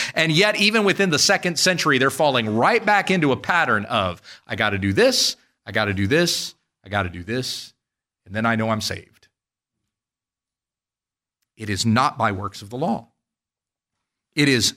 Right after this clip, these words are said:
not by legalism. It is by hearing with faith.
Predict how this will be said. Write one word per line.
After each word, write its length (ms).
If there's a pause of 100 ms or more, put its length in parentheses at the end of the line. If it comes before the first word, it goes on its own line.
(120)
not 640
by 480
legalism. 680 (1400)
It 80
is 140
by 180
hearing 420
with 140
faith. 540